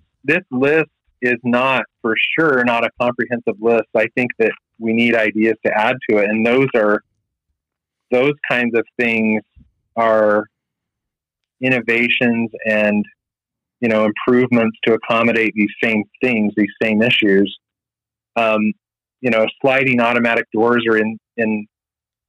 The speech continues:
some dealers, but you rarely see 'em. They're just, you know, there's, there's a investment that you make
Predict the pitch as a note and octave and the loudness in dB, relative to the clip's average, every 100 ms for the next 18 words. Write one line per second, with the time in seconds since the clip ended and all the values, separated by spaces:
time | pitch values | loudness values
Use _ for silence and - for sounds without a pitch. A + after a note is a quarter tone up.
0 | _ C3+ C#3 C#3 A2+ A2+ A#2 A#2+ A2+ A2+ | _ -4 0 2 2 2 0 -2 0 0
1 | A#2+ A#2+ A2+ - - C3+ A#2+ A#2 A2+ A2+ | 2 0 -2 -4 -4 -2 0 0 0 0
2 | A2 B2 A#2 _ _ _ _ _ _ _ | 0 0 -2 _ _ _ _ _ _ _
3 | _ _ _ _ B2+ A#2 A#2 A#2 A2+ - | _ _ _ _ -2 0 2 0 0 -4
4 | - A#2+ A#2 A#2 A2 G#2+ G#2 A#2 A2 A#2 | -6 -2 0 2 2 2 0 -2 -2 -2
5 | C3 - - A#2+ - A2 G#2+ G#2+ A2 B2 | -2 -6 -2 -2 0 -2 -2 0 0 0
6 | A#2+ | -2